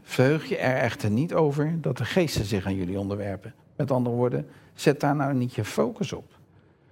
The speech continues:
Maar zet je focus op de redding van het Koninkrijk van God. Verheug je, omdat jullie naam in de hemel opgetekend is. Als je over dit terrein praat, over zonde,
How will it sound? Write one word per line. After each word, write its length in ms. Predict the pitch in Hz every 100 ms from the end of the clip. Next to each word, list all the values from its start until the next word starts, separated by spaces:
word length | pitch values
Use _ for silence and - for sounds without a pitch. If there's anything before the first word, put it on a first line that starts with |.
| _
Maar 140 | - 113
zet 240 | 110 92
je 80 | 90
focus 540 | - 127 143 147 135
op 200 | - 110
de 80 | 95
redding 460 | 95 107 113 113 104
van 160 | 95
het 140 | 92 -
Koninkrijk 480 | 98 101 98 90
van 140 | - 92
God. 240 | - 87
Verheug 460 | - 82 95 107 -
je, 180 | 117 131 - - - _ -
omdat 300 | 120 98 92
jullie 240 | 87 87
naam 280 | 92 101 107
in 140 | 92
de 60 | 90
hemel 260 | 87 98 101
opgetekend 720 | 107 - - 101 90 87 90
is. 280 | 90 - - _ _ _ _ _ _ _ _ _
Als 280 | - 180 180
je 80 | 175
over 200 | 143 123
dit 180 | 113 107
terrein 340 | 98 107 113
praat, 320 | 120 95 95
over 320 | 110 95 101 87
zonde, 520 | 110 139 135 139